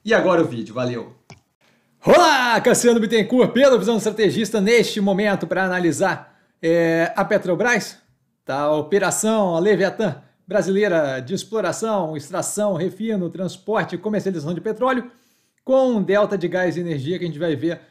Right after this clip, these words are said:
na abertura do ebitda, tá? A análise passada do quarto trimestre de dois mil e vinte e dois, que está aqui embaixo na descrição do vídeo, com quinze minutos, tá? Então, explicando toda a visão da operação como um todo,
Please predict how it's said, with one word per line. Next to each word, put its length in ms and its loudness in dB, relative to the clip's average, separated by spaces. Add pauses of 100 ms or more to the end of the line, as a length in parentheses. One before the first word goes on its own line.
(160)
na 140 -4
abertura 600 -2
do 100 -4
ebitda, 460 -6 (340)
tá? 140 -4
A 300 0
análise 420 -2
passada 540 -4
do 100 -6
quarto 300 -6
trimestre 360 -6
de 60 -6
dois 0 -
mil 60 -6
e 20 -10
vinte 80 -14
e 40 -20
dois, 200 -4
que 140 -14
está 340 -4
aqui 240 -4
embaixo 380 -4
na 80 -10
descrição 520 -8
do 220 -4
vídeo, 460 -8 (480)
com 260 2
quinze 400 -2
minutos, 480 -8 (320)
tá? 180 -4
Então, 220 -6
explicando 840 -4
toda 300 -2
a 60 2
visão 560 -4 (240)
da 200 2
operação 480 -4
como 220 -10
um 60 -8
todo, 500 -4